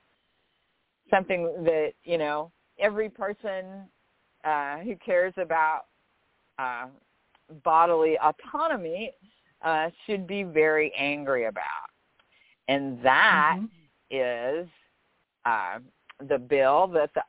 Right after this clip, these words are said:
Speaker 1: Oklahoma legislature passed on, on
Speaker 2: Yep.
Speaker 1: Tuesday.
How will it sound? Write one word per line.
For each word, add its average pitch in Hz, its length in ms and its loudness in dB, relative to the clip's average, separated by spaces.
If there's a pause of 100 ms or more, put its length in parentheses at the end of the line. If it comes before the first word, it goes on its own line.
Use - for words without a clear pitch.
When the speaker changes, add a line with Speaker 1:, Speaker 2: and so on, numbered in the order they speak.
Speaker 1:
Oklahoma 220 680 -2
legislature 214 1200 -4
passed 131 540 0 (720)
on, 139 600 0
on 127 280 -8 (140)
Speaker 2:
Yep. 151 140 -2
Speaker 1:
Tuesday. 113 800 0